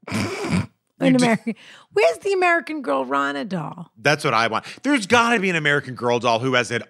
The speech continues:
Speaker 2: all under control
Speaker 1: And
Speaker 2: at
Speaker 1: is
Speaker 2: all
Speaker 1: wearing
Speaker 2: times.
Speaker 1: leopard and
Speaker 2: For
Speaker 1: has a,
Speaker 2: sure.
Speaker 1: a cape over her shoulder.
Speaker 2: And
Speaker 1: Yeah.
Speaker 2: she's just waiting to get to the age that she deserves.
Speaker 1: And she's definitely t-, hailing a taxi. That's her thing.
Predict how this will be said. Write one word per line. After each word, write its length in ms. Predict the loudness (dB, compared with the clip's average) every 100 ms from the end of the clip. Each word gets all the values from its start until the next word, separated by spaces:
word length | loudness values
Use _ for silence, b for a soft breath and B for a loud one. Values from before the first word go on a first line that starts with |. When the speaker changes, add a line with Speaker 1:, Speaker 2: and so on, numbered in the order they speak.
| 2
Speaker 2:
all 540 | 4 6 4 2 -2
under 380 | -2 -2 -2 -4
control 680 | -2 -10 -8 -2 2 2 0
Speaker 1:
And 160 | 0 2
Speaker 2:
at 40 |
Speaker 1:
is 100 | 2
Speaker 2:
all 80 | 2
Speaker 1:
wearing 160 | 2 2
Speaker 2:
times. 220 | 2 2 2 0 0
Speaker 1:
leopard 320 | 0 2 0
and 240 | -2 0
Speaker 2:
For 60 | 2
Speaker 1:
has 180 | 2 2
a, 140 | 0
Speaker 2:
sure. 340 | 2 2 2 0
Speaker 1:
a 80 |
cape 500 | -4 0 2 2 -2 -4
over 280 | -2 0 -2
her 140 | -2
shoulder. 460 | -2 0 2 0 -2
Speaker 2:
And 100 | 0
Speaker 1:
Yeah. 100 | 2
Speaker 2:
she's 260 | 2 0 0
just 160 | -2
waiting 540 | -2 0 2 2 0 -2
to 80 |
get 180 | 0 -2
to 80 | -2
the 180 | -8 -4
age 320 | -2 -2 -4
that 120 | -10
she 160 | -10 -10
deserves. 580 | -10 -10 -12 -10 -8 -2
Speaker 1:
And 140 | 0 2
she's 240 | 2 0
definitely 600 | 2 2 2 0 -2 -2
t-, 340 | -4 -8 -8 -4
hailing 420 | 0 0 0 -2
a 40 |
taxi. 580 | -2 -2 -2 -4 -4 -4
That's 260 | -4 -4 0
her 160 | 0
thing. 420 | 0 0 -2 -2